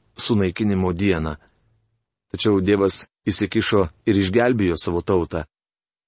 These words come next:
Purimo, išvertus tai reiškia burtai, šventė yra šios įsimintinos istorinės dienos minėjimas.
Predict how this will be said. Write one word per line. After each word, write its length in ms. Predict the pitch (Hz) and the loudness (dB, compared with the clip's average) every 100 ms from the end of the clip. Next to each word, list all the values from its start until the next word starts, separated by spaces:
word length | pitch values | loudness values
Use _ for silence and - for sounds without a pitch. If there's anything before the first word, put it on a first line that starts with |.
| _ | _
Purimo, 480 | 104 98 139 120 82 - _ _ _ | 2 4 2 0 -4 -10 _ _ _
išvertus 580 | 92 - 98 90 90 85 | -8 -2 -2 -2 -6 -6
tai 120 | - 92 | -2 0
reiškia 460 | 95 90 - 95 | 0 -2 -4 -4
burtai, 500 | 87 104 92 - 85 - _ _ _ | 0 0 0 0 -4 -4 _ _ _
šventė 540 | - 113 131 147 131 113 | -8 -2 0 0 0 0
yra 160 | 104 | 0
šios 400 | 95 120 110 - - _ | 0 0 0 -2 -6 _
įsimintinos 1120 | 117 - 127 120 113 - 101 104 131 143 - | -2 0 2 2 0 0 0 2 2 0 -2
istorinės 800 | 104 - - 123 123 117 110 90 | -2 -2 2 2 4 2 0 -2
dienos 640 | 95 101 95 101 95 - - _ | 0 0 2 0 -2 -4 -8 _
minėjimas. 800 | - 92 85 78 76 76 78 - | -4 -2 -2 -2 -4 -4 -4 -6